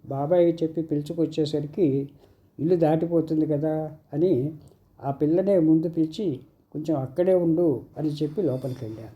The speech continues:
"బాబాయ్ రాడే, రోడ్డు మీద నుంచింది, రా బాబాయ్"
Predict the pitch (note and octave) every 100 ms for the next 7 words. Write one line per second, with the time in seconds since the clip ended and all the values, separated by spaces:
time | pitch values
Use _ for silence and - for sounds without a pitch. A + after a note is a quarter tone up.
0 | - - - - - - A#2 C#3 F3+ F3
1 | C#3 D#3 E3+ F#3 F#3 F#3 _ _ _ _
2 | - C3+ D#3+ F3 F3+ F3 E3 D#3+ F3 E3+
3 | F3+ E3 B2+ - B2+ D#3 E3+ E3 E3 D#3+